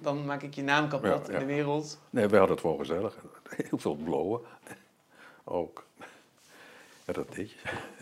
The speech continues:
Speaker 1: En hoe kijk je dan naar die, hoe kijk je dan naar die, dus nu sinds, sinds vier of vijf jaar, of zes jaar volgens mij, volgens mij is het verhaal geklapt in Nederland met de theaterscholen, met, eh,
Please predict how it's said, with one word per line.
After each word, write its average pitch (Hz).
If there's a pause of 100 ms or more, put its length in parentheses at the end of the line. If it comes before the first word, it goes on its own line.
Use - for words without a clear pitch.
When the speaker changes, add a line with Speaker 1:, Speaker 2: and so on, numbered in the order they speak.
(140)
Speaker 1:
En 165
hoe 185
kijk 226
je 208
dan 185
naar 175
die, 170
hoe 190
kijk 190
je 180
dan 156
naar 151
die, 147
dus 139
nu 156
sinds, 151
sinds 135
vier 139
of 120
vijf 127
jaar, 123 (580)
of -
zes 120
jaar 123
volgens 127
mij, 131 (100)
volgens 143
mij 170
is 165
het 165
verhaal 160
geklapt 156
in 156
Nederland 151
met 143
de 135
theaterscholen, 143
met, 117
eh, 120